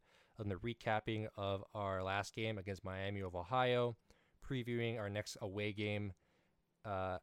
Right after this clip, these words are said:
at Uni-, University of Colorado, the Buffaloes, um, along with listening to some of our ramblings and takes today.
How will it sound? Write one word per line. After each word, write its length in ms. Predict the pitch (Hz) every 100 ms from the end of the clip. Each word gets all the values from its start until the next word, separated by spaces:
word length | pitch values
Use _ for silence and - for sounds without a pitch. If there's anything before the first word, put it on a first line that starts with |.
| -
at 220 | 98 87 -
Uni-, 260 | 107 104 120
University 340 | 117 113 107 -
of 80 |
Colorado, 500 | 107 101 95 95 95 90
the 60 | 95
Buffaloes, 800 | 110 113 135 127 123 127 135 - _ _ _ _ -
um, 240 | 110 107 107
along 360 | 107 107 110
with 100 | 107
listening 260 | 107 - 110
to 120 | 107
some 180 | - 110
of 60 | 101
our 120 | 95
ramblings 420 | 101 101 104 98
and 120 | 95
takes 400 | - 95 - -
today. 320 | 95 82 -